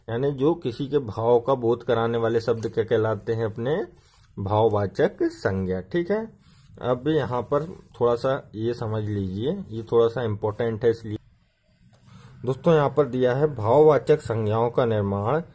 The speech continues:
जातिवाचक संज्ञा शब्दों से, सर्वनाम से, विश्लेषण आदि तथा अवयव से किया जा सकता है। मतलब जो भाववाचक संज्ञा है इनका निर्माण हम जातिवाचक संज्ञा से,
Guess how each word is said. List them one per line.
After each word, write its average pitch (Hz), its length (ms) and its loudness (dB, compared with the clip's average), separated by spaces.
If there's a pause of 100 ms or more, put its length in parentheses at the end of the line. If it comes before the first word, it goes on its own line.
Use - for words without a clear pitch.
(480)
जातिवाचक 143 760 2
संज्ञा 113 360 0
शब्दों 104 460 -2
से, 110 460 0 (360)
सर्वनाम 143 560 2
से, 131 480 0 (340)
विश्लेषण 120 600 -2
आदि 110 380 -4
तथा 156 260 -4
अवयव 113 520 2
से 156 340 -2 (600)
किया 120 240 4
जा 101 120 0
सकता 101 360 -6
है। 104 220 -4
मतलब 135 380 0
जो 160 120 2
भाववाचक 127 580 2
संज्ञा 120 460 0
है 117 240 -2
इनका 131 260 0
निर्माण 131 380 0
हम 135 180 -2
जातिवाचक 120 720 0
संज्ञा 135 460 0
से, 165 240 -4